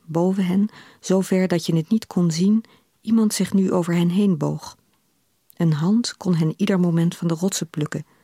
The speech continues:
een vinger in hun vlees prikken om te zien of ze nog leefden. De een werd teruggegooid in zee, de ander op de rotsen neergelegd.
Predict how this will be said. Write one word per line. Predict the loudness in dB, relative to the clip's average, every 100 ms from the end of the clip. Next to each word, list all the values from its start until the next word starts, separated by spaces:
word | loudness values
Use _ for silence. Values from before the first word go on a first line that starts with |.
| _ _ _ _ -2
een | -2
vinger | 0 0 2 2
in | 0
hun | 0 -2
vlees | -2 -2 -2
prikken | -4 -4 -2 -2 -6 -16 -8
om | -2 0
te | 2
zien | 2 2
of | 0
ze | -2
nog | -2 0
leefden. | 0 0 -2 -6 -6 _ _ _ _ _ _ _ -12
De | -2
een | 2 2 2
werd | 0 -2
teruggegooid | -4 -6 -6 -4 -2 0
in | 0 0
zee, | 0 0 -4 _ _ _ _ _ _
de | -10 -2
ander | 0 2 0 -2
op | -4
de | -2
rotsen | -2 -2 0 0
neergelegd. | 0 -4 -4 -6 -8 -18